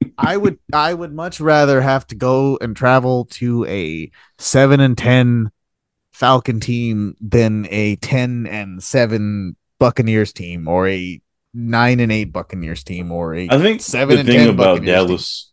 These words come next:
Speaker 2: is that their pass rush is so good that I think Tom Brady
Speaker 1: Look,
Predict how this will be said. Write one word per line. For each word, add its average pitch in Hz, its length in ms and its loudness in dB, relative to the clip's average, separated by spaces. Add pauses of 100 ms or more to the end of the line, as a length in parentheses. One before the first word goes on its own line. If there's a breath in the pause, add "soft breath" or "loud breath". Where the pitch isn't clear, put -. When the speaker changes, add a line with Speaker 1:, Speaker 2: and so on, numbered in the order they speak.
Speaker 2:
is 95 260 2
that 87 340 0
their 92 140 -2
pass 95 360 0
rush 90 240 -2
is 80 140 -10
so 82 120 -2
good 82 300 -6
that 80 220 -4 (200)
I 92 120 0
think 82 260 -6
Tom 82 240 -4
Brady 82 380 -2
Speaker 1:
Look, 196 260 4